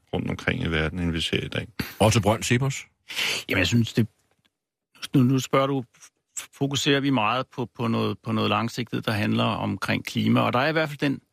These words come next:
Speaker 3: meget store risiko, at, øh, med, med, med det meget voldsomme fokus, der er på noget, som måske endda ikke, ikke, ikke,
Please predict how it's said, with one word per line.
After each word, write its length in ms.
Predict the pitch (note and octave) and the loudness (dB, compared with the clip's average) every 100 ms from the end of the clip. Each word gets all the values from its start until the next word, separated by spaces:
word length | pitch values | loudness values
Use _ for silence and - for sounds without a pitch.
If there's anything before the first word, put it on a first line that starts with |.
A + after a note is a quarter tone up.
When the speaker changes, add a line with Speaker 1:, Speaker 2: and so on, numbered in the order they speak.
| _ _ - | _ _ -2
Speaker 3:
meget 220 | A2 C#3+ | -2 -2
store 260 | - C3+ | -4 -4
risiko, 540 | B2 A#2+ C3+ - A2 G#2 - _ _ _ | -2 -2 -2 -4 -4 -4 -8 _ _ _
at, 440 | - G2+ - _ - | -4 -4 -6 _ -2
øh, 760 | A2 G#2 G2+ G2 G2 F#2+ F#2+ F#2+ - _ _ _ _ - | 0 2 2 2 2 0 0 -2 -6 _ _ _ _ -2
med, 220 | A#2 G2+ - - | 0 -2 -6 -4
med, 120 | A2 - | -2 0
med 80 | A#2+ | 2
det 120 | C3+ | 4
meget 240 | A#2+ C3+ | 4 2
voldsomme 320 | B2 A#2 - G#2+ | 0 -4 -4 -6
fokus, 380 | G#2+ G2 G#2+ | -4 -4 -6
der 120 | - G2+ | -2 0
er 240 | F2+ F#2+ - _ _ _ - | 0 -2 -8 _ _ _ -4
på 60 | G2+ | 0
noget, 260 | F#2+ G#2 | 2 0
som 100 | G#2+ | 0
måske 320 | G2+ F#2 - | 0 -2 -2
endda 260 | G#2 G2+ A2 | 0 2 2
ikke, 200 | G2+ G#2 - - | 0 -4 -12 -8
ikke, 500 | G2 F#2+ G2 G#2 - | -4 -2 -2 -2 -2
ikke, 160 | A2 | -2